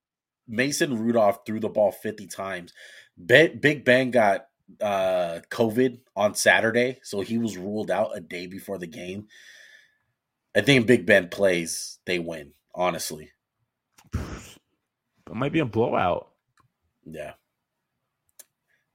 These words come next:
Speaker 1: And so many mistakes by so many people. Uh, like
Speaker 2: Oh my
Speaker 1: Deontay
Speaker 2: God.
Speaker 1: Johnson,
Speaker 2: Can we
Speaker 1: like, he had a bad
Speaker 2: That
Speaker 1: fumble.
Speaker 2: him and Deshaun Jackson this week, we should talk about
Speaker 1: Shout
Speaker 2: how they
Speaker 1: out
Speaker 2: suck at fu-, hold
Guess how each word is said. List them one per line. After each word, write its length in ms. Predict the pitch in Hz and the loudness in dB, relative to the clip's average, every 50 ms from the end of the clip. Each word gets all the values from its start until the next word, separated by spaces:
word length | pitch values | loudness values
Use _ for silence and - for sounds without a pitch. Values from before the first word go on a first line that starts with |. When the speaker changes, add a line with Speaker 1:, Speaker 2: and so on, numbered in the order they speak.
| _ - | _ -10
Speaker 1:
And 140 | 101 98 | -6 -2
so 280 | - - - 127 123 120 | -2 4 8 8 8 8
many 220 | 110 110 101 98 | 8 4 0 -4
mistakes 680 | 92 87 85 - - - 87 85 85 80 - - - - | -4 -6 -6 -6 -6 -4 -4 -4 -4 -6 -8 -10 -12 -12
by 240 | - - - 95 92 | -2 0 2 2 2
so 280 | - - - 104 101 | 2 0 0 2 2
many 200 | 92 95 90 87 87 | 0 -2 -4 -6 -8
people. 500 | - 95 95 85 - 92 90 87 - _ _ _ _ _ - - - - - - _ _ _ | -8 -10 -12 -12 -10 -10 -10 -10 -12 _ _ _ _ _ -20 -20 -20 -20 -20 -20 _ _ _
Uh, 280 | - 101 104 101 101 98 95 | 2 6 8 10 10 8 8
like 160 | 95 95 - | 6 4 6
Speaker 2:
Oh 160 | 110 110 110 | 6 6 8
my 160 | 104 98 107 | 6 6 4
Speaker 1:
Deontay 200 | 107 - 117 104 | 4 4 2 2
Speaker 2:
God. 60 | 92 92 | 4 4
Speaker 1:
Johnson, 480 | 90 87 92 101 98 - 110 110 110 113 | 4 4 4 2 0 0 0 0 0 -2
Speaker 2:
Can 100 | 110 113 | -2 -4
we 180 | 113 113 107 - _ _ _ - | -4 -6 -8 -12 _ _ _ 2
Speaker 1:
like, 160 | 95 90 - | 2 2 2
he 240 | - - 117 113 113 | 0 -2 0 4 6
had 160 | 113 113 110 110 | 8 8 8 6
a 40 | 107 | 6
bad 280 | - 107 101 101 95 | 6 6 6 6 4
Speaker 2:
That 40 | - | 0
Speaker 1:
fumble. 580 | - - 104 101 101 98 95 98 98 98 95 - _ _ _ _ _ _ _ _ _ _ _ _ _ _ _ _ - | 0 2 2 4 4 4 2 2 0 0 -2 -6 _ _ _ _ _ _ _ _ _ _ _ _ _ _ _ _ -4
Speaker 2:
him 140 | 123 135 147 | -2 0 0
and 100 | 143 131 | 0 0
Deshaun 320 | 135 117 - 123 117 113 | -2 -2 0 -2 -2 -2
Jackson 440 | 101 104 104 101 104 98 - 101 95 | 0 2 2 2 2 0 -4 -8 -8
this 200 | 95 92 - - | -8 -8 -8 -8
week, 320 | 95 92 90 92 - - - - _ _ _ - | -8 -10 -10 -10 -14 -20 -20 -20 _ _ _ -12
we 160 | 127 101 95 90 | -8 -6 -6 -6
should 160 | - - 92 | -6 -8 -6
talk 140 | - 101 92 | -4 -4 -2
about 60 | 90 | -2
Speaker 1:
Shout 360 | - - 92 139 147 170 202 | 0 4 6 8 8 10 10
Speaker 2:
how 180 | 220 214 208 202 | 10 10 10 10
they 60 | 196 | 8
Speaker 1:
out 60 | - | 8
Speaker 2:
suck 240 | - - 92 - - | 4 -4 -4 -4 -4
at 140 | 92 - - | -8 -8 -8
fu-, 100 | - 101 | -8 -8
hold 300 | - - - 101 95 | -8 -8 -8 -8 -8